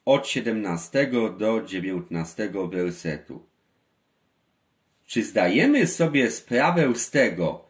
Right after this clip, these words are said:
że jeśli by Pan wyratował się w czasie wyzywających drwin ludu jego przywódców i żołnierzy, nikt, ani ty,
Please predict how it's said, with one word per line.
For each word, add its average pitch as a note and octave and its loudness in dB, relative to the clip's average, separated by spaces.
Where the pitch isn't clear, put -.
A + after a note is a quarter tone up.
że G2+ 0
jeśli D#3 2
by A#2 0
Pan D#3 0
wyratował A#2+ 2
się A2 -2
w - -12
czasie D3+ 0
wyzywających A#2+ 2
drwin A2 2
ludu A#2+ 2
jego A#2+ 2
przywódców B2 -2
i C3 -2
żołnierzy, A2+ 0
nikt, F3 2
ani F#3+ -2
ty, C3 0